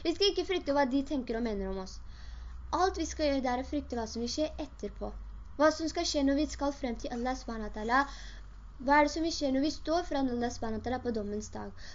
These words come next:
Så alt vi skal be om, det er om at Allah subhanahu wa ta'ala skal fjerne frykt for samfunnet og mennesker, at vi heller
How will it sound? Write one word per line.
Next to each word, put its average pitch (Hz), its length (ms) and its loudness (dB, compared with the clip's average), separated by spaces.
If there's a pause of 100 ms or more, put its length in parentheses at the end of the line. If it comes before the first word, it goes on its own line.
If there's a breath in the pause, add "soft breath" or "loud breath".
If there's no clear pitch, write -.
Så 330 120 6 (280)
alt 330 220 2
vi 294 80 2
skal 285 300 2
be 233 160 0
om, 254 160 2
det 240 100 2
er 226 300 0
om 240 80 0
at 240 160 -8
Allah 262 240 2
subhanahu 226 240 -4
wa - 60 -4
ta'ala 233 160 0
skal 269 240 -2
fjerne 254 440 -2
frykt 240 320 -4
for 254 140 -4
samfunnet 220 500 -4
og 254 80 -2
mennesker, 254 640 2 (300 loud breath)
at 254 120 -6
vi 294 80 2 (220)
heller 247 640 0